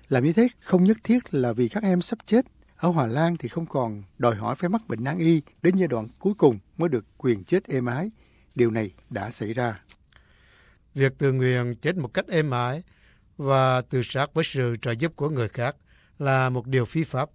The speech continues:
Speaker 2: trong tất cả mọi tiểu bang và lãnh thổ ở Úc. Một dự luật nhằm hợp pháp hóa nan y tứ quyền cũng từng được thông qua ở Bắc Úc vào năm một nghìn chín trăm chín mươi lăm.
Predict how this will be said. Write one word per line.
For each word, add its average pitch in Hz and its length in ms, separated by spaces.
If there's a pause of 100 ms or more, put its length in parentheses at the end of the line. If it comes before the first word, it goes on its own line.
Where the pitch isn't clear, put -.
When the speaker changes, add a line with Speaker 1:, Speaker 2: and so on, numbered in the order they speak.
Speaker 2:
trong 143 200
tất - 240
cả 131 200
mọi 123 220
tiểu 143 160
bang 131 300
và 117 100
lãnh 113 180
thổ 139 180
ở 139 100
Úc. 139 200 (1000)
Một 139 180
dự 139 120
luật 131 260
nhằm 135 220
hợp 123 140
pháp 175 220
hóa 139 340
nan 165 220
y 160 120
tứ 165 280
quyền 120 320 (480)
cũng 160 160
từng 147 240
được 123 180
thông 156 180
qua 151 300
ở 151 260
Bắc 170 160
Úc 180 200
vào 123 140
năm 147 160
một 135 60
nghìn 120 240
chín 131 200
trăm 139 180
chín 131 160
mươi 156 100
lăm. 123 340